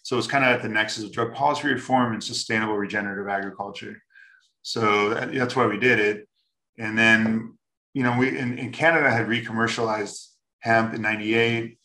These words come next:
and, you know, we were all thinking we're gonna get Gore in two thousand, but then we got Bush, then we got nine eleven, and then we got, you know, just a right wing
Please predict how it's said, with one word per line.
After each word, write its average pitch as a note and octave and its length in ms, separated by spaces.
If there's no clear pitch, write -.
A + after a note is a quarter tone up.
and, G2+ 420
you A#2 60
know, A2 100
we A2 120
were A2+ 40
all A2 140
thinking A2+ 260
we're A2 100
gonna G#2+ 140
get G2+ 200
Gore A2 460
in G2 260
two B2 120
thousand, A2 400
but F#2+ 80
then A2+ 100
we G#2+ 80
got G2 220
Bush, A#2 420
then A2 80
we G#2+ 60
got G#2+ 100
nine A2 160
eleven, B2 600
and G2 120
then A2+ 100
we A2 80
got, G#2 440
you A2 140
know, G2+ 140
just A2+ 220
a G#2+ 40
right A2+ 320
wing G#2+ 500